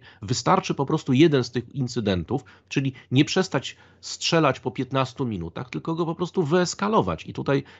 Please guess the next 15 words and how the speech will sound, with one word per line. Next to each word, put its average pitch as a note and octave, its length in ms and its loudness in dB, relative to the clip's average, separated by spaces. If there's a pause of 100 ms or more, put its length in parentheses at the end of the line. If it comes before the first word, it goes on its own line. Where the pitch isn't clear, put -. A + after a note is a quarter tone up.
i A#2 80 -4
to C#3 100 4
są D3 220 2
incydenty C3+ 600 0
z - 120 -4
obu B2 240 4
stron, F#2+ 320 -4
więc A2 200 -4
nie C3+ 140 4
ma F3 120 6
jak D3 120 4
gdyby, D#3 300 2 (320)
znaczy - 200 0
być B2+ 200 2
może, E3+ 300 6